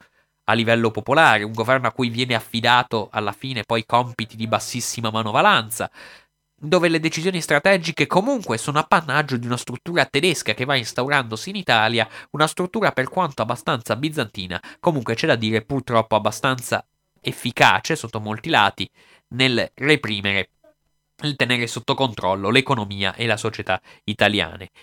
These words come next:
Infatti il dodici settembre millenovecentoquarantatré arriva, arriva l'ordine dal capo dell'O K V Keitel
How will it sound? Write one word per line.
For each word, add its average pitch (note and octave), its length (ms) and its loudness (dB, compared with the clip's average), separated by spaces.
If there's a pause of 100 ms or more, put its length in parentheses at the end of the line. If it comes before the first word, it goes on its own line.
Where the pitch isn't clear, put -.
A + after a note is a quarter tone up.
Infatti A#2+ 460 4
il A2 120 2
dodici B2+ 360 0
settembre A#2 420 -2
millenovecentoquarantatré A#2+ 1300 0
arriva, A2+ 540 -2 (340)
arriva C3 380 2
l'ordine A#2 500 2
dal G2 180 -2
capo C#3+ 300 0
dell'O G#2+ 180 -2
K A#2 160 0 (160)
V C3 300 -2
Keitel G#2+ 560 6